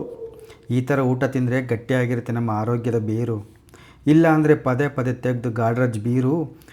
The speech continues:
ಅದರಲ್ಲಿರೋ ದುಡ್ಡು ತಗೊಂಡು ಆಸ್ಪತ್ರೆಗೆ ಅಲಿಯೋರು ಯಾರು? ಮನುಷ್ಯನಿಗೆ ಬೇಕೇ ಬೇಕು ನೀರು, ನಾರು, ಒಳ್ಳೊಳ್ಳೆ ಸಾರು.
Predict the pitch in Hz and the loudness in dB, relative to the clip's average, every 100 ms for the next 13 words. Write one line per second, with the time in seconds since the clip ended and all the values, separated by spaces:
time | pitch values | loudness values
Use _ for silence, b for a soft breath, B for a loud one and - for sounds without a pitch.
0 | B - 127 127 127 127 107 131 131 - | B -4 0 2 4 2 0 -2 0 0
1 | 127 123 123 107 107 - 120 120 117 110 | 2 2 0 -2 -4 -6 -4 -2 0 0
2 | 135 135 127 123 127 127 - - - B | 2 2 2 0 0 -4 -8 -20 -20 B
3 | B B B - 139 131 147 139 147 123 | B B B 2 2 2 0 2 2 2
4 | 120 120 131 123 123 117 117 123 123 127 | -2 0 0 0 -2 -2 0 0 0 0
5 | 120 107 113 123 107 107 117 110 101 104 | 0 0 0 0 0 0 -2 -4 -2 -2
6 | 107 | -4